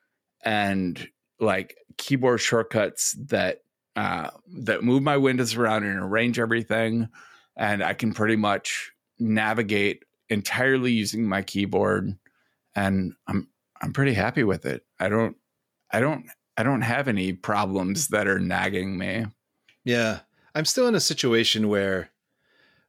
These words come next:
Speaker 2: partly, again, because I work on different projects with different clients, there's, like, different ways of communicating. There are different ways of storing the project data. Um, one way I, I, I kind of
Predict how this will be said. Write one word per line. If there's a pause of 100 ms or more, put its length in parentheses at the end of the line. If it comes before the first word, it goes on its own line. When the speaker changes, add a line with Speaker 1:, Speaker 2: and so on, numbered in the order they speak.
(220)
Speaker 2:
partly,
again,
because
I
work
on
different
projects
with
different
clients, (760)
there's,
like, (180)
different
ways
of
communicating. (400)
There
are
different
ways
of
storing
the
project
data. (460)
Um, (300)
one
way
I,
I,
I
kind
of